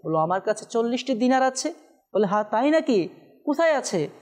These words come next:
"এই আমার বগলের নিচে আছে।" তো ওই ডাকাত বিশ্বাস করতে পারল না, সে হাসি তামাশা নিয়ে উড়িয়ে দিল, "আরে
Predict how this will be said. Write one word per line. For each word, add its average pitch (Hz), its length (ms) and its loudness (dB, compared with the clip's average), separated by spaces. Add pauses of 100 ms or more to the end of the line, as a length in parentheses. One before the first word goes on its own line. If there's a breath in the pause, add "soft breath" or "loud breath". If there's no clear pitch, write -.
(100)
"এই 233 140 2
আমার 269 240 2
বগলের 214 400 2
নিচে 269 300 2
আছে।" 285 300 -4 (560)
তো - 100 -2
ওই 202 200 2
ডাকাত 180 400 0 (640)
বিশ্বাস 285 340 0
করতে 202 260 -2
পারল 139 260 -2
না, 131 160 -12 (380)
সে 202 420 -2 (300)
হাসি 247 320 0
তামাশা 208 440 0
নিয়ে 208 220 0 (120)
উড়িয়ে 311 260 4
দিল, 185 280 0
"আরে - 240 0